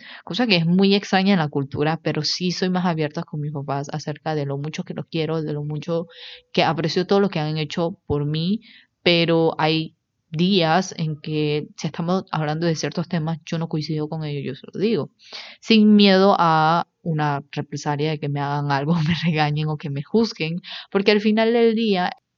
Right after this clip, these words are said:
eh, son mis pensamientos, son lo que yo creo. Entonces, eh,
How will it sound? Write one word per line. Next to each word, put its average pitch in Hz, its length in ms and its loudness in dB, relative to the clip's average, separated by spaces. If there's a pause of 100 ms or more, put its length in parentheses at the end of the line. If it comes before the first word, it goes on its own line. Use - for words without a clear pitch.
(160)
eh, 156 260 -4
son 190 200 2
mis 240 120 2
pensamientos, 185 640 -2
son 165 180 -2
lo 185 80 -6
que 151 160 -4
yo 147 140 -2
creo. 170 220 -6
Entonces, 151 460 -4 (640)
eh, 160 500 0